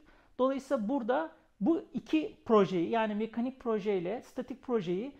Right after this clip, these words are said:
uygun bir şekilde getirebilmek için olabildiğince statik projeyi, e, deki kiriş ve kolon yerlerini göz önünde bulundurduk.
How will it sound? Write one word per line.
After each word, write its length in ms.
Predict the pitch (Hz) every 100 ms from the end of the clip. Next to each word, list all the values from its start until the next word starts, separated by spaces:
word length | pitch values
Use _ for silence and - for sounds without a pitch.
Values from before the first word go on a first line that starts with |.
| _ 277
uygun 280 | 233 269
bir 40 | 262
şekilde 280 | 240 226 226
getirebilmek 600 | 226 247 233 226 226 -
için 180 | - -
olabildiğince 640 | 254 247 226 185 185 269
statik 440 | - 262 254 -
projeyi, 480 | - 185 180 254 302 - _ _ -
e, 260 | 190 190
deki 200 | 202 -
kiriş 320 | - 254 226
ve 60 | 202
kolon 300 | - 233 226
yerlerini 420 | 208 170 185 285
göz 200 | 254 233
önünde 360 | 220 185 170 160
bulundurduk. 560 | 165 170 160 143 269